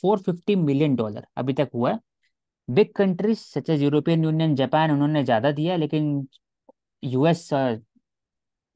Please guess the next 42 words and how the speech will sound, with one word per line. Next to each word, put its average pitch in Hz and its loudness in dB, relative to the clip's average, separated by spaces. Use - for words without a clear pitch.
और 139 0
Japan 139 0
ने 147 -2
बहुत 139 -2
कम 120 0
दिया, 104 -10
European 147 2
Union 165 2
ने 160 0
ज़्यादा 113 2
दिया। 107 -4
तो 131 -4
दिखाता 127 -2
है 151 2
कि 151 -2
हर 147 2
एक 165 2
country 151 0
का 156 2
equity 143 0
एक 147 -2
तरह 139 0
से 143 -4
नहीं 127 -2
है, 101 -14
जैसे 139 0
उनका 143 4
contribution 135 0
to 143 0
the 139 0
climate 135 2
change 139 0
जितना 135 0
है, 127 0
उसके 147 -2
हिसाब 135 2
से 151 -2
loss 139 0
and 135 -4
damage 117 -4
भी 117 -16
नहीं। 135 -20